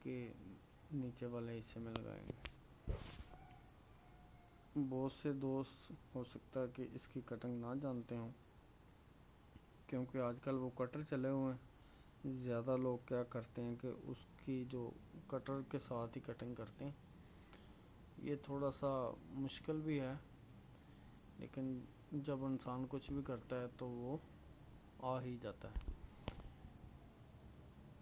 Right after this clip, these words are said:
ये मैं उसकी कटिंग कर रहा हूँ, जो जो वर्ड उस पे लगेंगे,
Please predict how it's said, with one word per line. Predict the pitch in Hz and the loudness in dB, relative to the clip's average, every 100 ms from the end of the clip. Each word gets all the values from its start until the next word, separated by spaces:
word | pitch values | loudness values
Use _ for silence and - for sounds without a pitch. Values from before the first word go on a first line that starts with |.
| - - - 156 | -14 -14 -2 0
ये | 135 131 | 2 2
मैं | 127 127 123 117 127 | 0 -2 -2 -4 -4
उसकी | - 135 | -4 -4
कटिंग | 123 123 131 131 | -2 0 0 2
कर | 127 | 0
रहा | 123 131 | 0 0
हूँ, | 127 | 2
जो | 123 | 0
जो | 120 120 | 0 0
वर्ड | 117 120 120 | 0 0 0
उस | 117 - 120 - - | -2 -4 -6 -6 -4
पे | 123 120 113 110 - - - - - - - - - - - - - - - - - - | -2 -2 -2 -4 -8 -14 -16 -16 -16 -16 -16 -16 -16 -14 -14 -14 -14 -14 -14 -14 -14 -2
लगेंगे, | 143 127 117 123 127 | 0 2 0 0 0